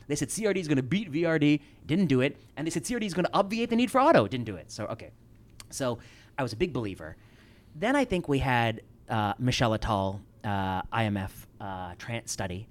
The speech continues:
And it was auto in C R one versus no auto in C R one, but effectively, like, seventy percent of people got auto in the control arm.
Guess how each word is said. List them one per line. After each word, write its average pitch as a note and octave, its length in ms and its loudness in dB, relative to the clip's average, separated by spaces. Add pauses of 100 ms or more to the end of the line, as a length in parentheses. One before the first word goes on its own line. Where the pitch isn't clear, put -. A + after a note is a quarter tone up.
(200)
And B2 120 -2
it - 20 0
was A2 100 -4
auto C3+ 240 4
in B2+ 80 2
C B2 160 -2
R A2+ 120 2
one G#2+ 180 0
versus G#2+ 380 -4
no E3 260 4
auto A2+ 220 4
in G#2+ 80 0
C A2+ 180 -2
R G#2 120 0
one, G#2 280 -2
but A2+ 140 -6
effectively, A#2 520 -6
like, G2+ 180 -4
seventy A2 380 -4
percent G2+ 320 -6
of F#2 60 -10
people G#2+ 220 -6
got F2+ 180 -6
auto G#2 260 2
in F#2+ 60 -2
the F#2+ 80 -6
control G#2+ 380 -2
arm. E2+ 200 -10